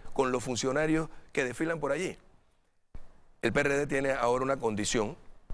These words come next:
de ir a jugar, y no solo los diputados que conforman parte de la comisión de presupuesto pueden participar de la misma. Cualquier diputado puede ir a cualquier comisión con derecho a voto. Y en esa comisión vamos también a jugar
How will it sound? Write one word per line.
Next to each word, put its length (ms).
de 200
ir 160
a 60
jugar, 380
y 80
no 120
solo 260
los 140
diputados 400
que 100
conforman 540
parte 340
de 80
la 100
comisión 340
de 80
presupuesto 540
pueden 260
participar 500
de 80
la 100
misma. 240
Cualquier 380
diputado 420
puede 240
ir 80
a 60
cualquier 280
comisión 360
con 120
derecho 320
a 40
voto. 260
Y 80
en 80
esa 200
comisión 340
vamos 260
también 280
a 60
jugar 360